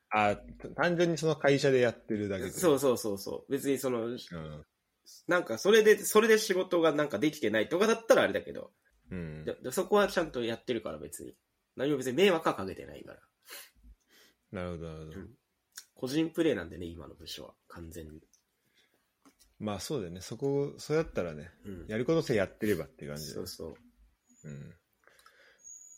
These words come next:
Speaker 1: まあ、ということで、あの、近藤は、あの、まあ、に-、ね、毎年の恒例の、えー、扁桃戦を終えたということだけど、まあ、そっからね、非日常の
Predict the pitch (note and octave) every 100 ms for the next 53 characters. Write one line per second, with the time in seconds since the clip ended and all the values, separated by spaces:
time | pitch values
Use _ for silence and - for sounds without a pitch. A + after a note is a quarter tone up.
0 | - A2+ A2+ B2 C3 B2 G#2 G2 G2 F#2+
1 | A2 B2+ C3+ C3+ C3 C3 B2+ B2 A2 -
2 | _ _ _ _ _ _ _ _ _ _
3 | - G#2 G#2 G#2 G2 F#2 F2+ E2 - C#3
4 | A#2+ - - - B2+ C3+ - B2 B2 C3
5 | - C3+ B2 C3+ C3 B2+ B2 A#2+ A#2 A2+
6 | - _ _ _ _ _ - E2+ F2+ G2+
7 | A2 A2 A2 G#2 G#2+ E2+ - - G2+ G#2+
8 | A2+ - - F#2 F2 F#2+ F#2 E2 - B1
9 | A1+ E2+ F2+ G#2+ - B2+ B2 A#2+ - A#2+
10 | A#2+ A#2 - - - _ - - C#3+ A2
11 | A2 A#2 G#2+ A2 G#2+ G#2+ G2+